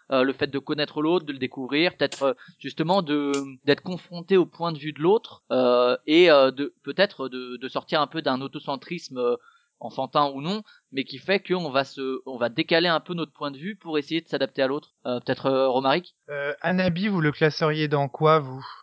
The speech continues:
Speaker 1: Ah, c'est
Speaker 2: Un
Speaker 1: un
Speaker 2: jeu
Speaker 1: jeu de coopératif de communication pour le coup, oui. Euh,
Speaker 2: Ouais, voilà, c'est ça. J'étais en train de me demander en fait, euh, jusqu'où ce que tu disais là, ça, ça collait pas, euh,
Speaker 1: Mais c'est
Speaker 2: à
Speaker 1: vrai que je
Speaker 2: Anabi.
Speaker 1: pa-,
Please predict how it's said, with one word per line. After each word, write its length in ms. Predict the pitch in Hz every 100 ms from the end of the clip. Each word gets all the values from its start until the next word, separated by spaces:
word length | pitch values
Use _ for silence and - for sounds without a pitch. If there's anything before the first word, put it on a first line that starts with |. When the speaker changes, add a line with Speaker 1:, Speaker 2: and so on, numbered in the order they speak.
| _ 113
Speaker 1:
Ah, 80 |
c'est 100 | 110
Speaker 2:
Un 60 | 127
Speaker 1:
un 100 | 131
Speaker 2:
jeu 60 | 139
Speaker 1:
jeu 140 | 143
de 220 | 139 110
coopératif 600 | 123 147 139 143 135 170 151
de 100 | 156
communication 560 | 160 151 139 147 185
pour 140 | 170 135
le 60 |
coup, 240 | - 190 156
oui. 200 | 175 147
Euh, 360 | 120 120 120 131
Speaker 2:
Ouais, 160 | 147
voilà, 240 | 143 151 160
c'est 100 | 160
ça. 240 | 180 175
J'étais 380 | 160 151 151 160
en 60 | 160
train 140 | 180
de 60 | 165
me 80 |
demander 380 | 160 160 160 180
en 100 | 175
fait, 300 | 160 156 143
euh, 140 | 139 131
jusqu'où 340 | 139 - 170
ce 80 | 160
que 80 | 151
tu 160 | -
disais 260 | 135 131 147
là, 120 | 160
ça, 400 | - 143 135 135
ça 160 | 135 143
collait 240 | 139 135
pas, 340 | - 147 143 139
euh, 220 | 127 127 -
Speaker 1:
Mais 60 |
c'est 60 | 131
Speaker 2:
à 140 | 131 131
Speaker 1:
vrai 100 | 135 139
que 60 |
je 60 | 139
Speaker 2:
Anabi. 60 |
Speaker 1:
pa-, 60 | -